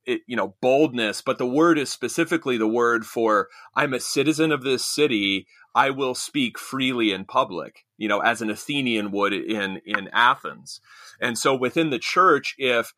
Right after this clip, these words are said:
whites cannot speak freely, then we, uh, recog-, then we're basically saying that there is a gospel which allows freedom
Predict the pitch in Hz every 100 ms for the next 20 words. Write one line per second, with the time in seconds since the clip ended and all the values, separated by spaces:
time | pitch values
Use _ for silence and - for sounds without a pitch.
0 | _ 113 107 131 175 165 - 135 120 120
1 | 120 - - 117 110 - 135 156 160 90
2 | 73 107 _ _ _ _ _ _ _ 123
3 | 143 131 120 139 170 170 170 - 92 -
4 | 120 120 160 160 117 110 131 120 143 156
5 | 131 147 170 123 113 - 120 110 107 98
6 | 117 120 117 110 113 135 135 127 123 117
7 | - 123 110 120 131 - 143 123 120 127
8 | 110 117 120 113 - 123 123 104 90 104
9 | 135